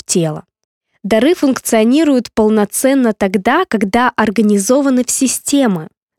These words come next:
то есть группы. Мы можем легко разочароваться, работая в одиночку. Но, являясь частью небольшой группы людей с одними интересами и целями,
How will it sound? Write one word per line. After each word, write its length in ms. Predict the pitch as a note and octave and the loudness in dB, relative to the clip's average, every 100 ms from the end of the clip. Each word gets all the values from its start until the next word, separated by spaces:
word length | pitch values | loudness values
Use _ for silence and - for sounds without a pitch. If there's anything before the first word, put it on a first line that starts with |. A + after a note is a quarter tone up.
| - | -2
то 140 | C#4 | 0
есть 340 | D4+ C4+ - - - | 2 0 -4 -14 -4
группы. 540 | A#3+ C4+ B3 - D#3+ _ _ _ _ _ _ _ _ _ | 0 0 -2 -10 -12 _ _ _ _ _ _ _ _ _
Мы 140 | A3+ C#4+ | 0 2
можем 340 | D#4+ E4+ B3+ | 2 2 2
легко 320 | A3+ - C#4+ | 2 2 2
разочароваться, 800 | D4+ A#3 - G#3+ G#3 A3+ E4 - | 2 0 0 0 2 0 -2 0
работая 420 | G#3 G3 G3+ G3 F#3 | 0 2 0 0 0
в 40 | |
одиночку. 600 | F#3+ A3 F#3+ E3 - - _ _ _ _ _ _ _ | 0 0 0 -4 -10 -18 _ _ _ _ _ _ _
Но, 280 | A#3 C4+ D#4 | -2 2 2
являясь 680 | B3+ A#3 G#3+ C4 E4 B3+ - | 0 0 2 2 2 0 -2
частью 480 | - E4 F#4 - G#3 | -2 -2 -2 -2 0
небольшой 420 | G3 G#3 - C#4+ | 2 0 0 0
группы 380 | G3 A3 A#3 G3+ | 2 0 0 0
людей 380 | F3 E3 D#3 F#3 | 0 0 -2 -2
с 100 | A#3 | -2
одними 300 | A3 B3+ B3+ | 0 2 2
интересами 600 | B3 C4 B3+ B3+ B3 B3 | 0 0 -2 -2 -2 -2
и 20 | |
целями, 500 | - A#3 A#3 A3 | -2 0 0 0